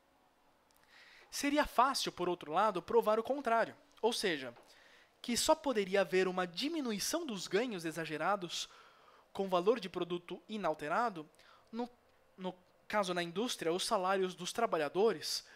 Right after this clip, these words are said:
fosse elevado a níveis acima do normal,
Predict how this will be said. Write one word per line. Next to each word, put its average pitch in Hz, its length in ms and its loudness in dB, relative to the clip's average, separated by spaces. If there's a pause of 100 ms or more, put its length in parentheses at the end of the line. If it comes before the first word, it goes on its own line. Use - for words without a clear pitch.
(320)
fosse - 420 -2
elevado 185 460 2
a 190 40 2
níveis 190 440 -4 (120)
acima 170 460 -4
do 185 80 -6
normal, 214 600 2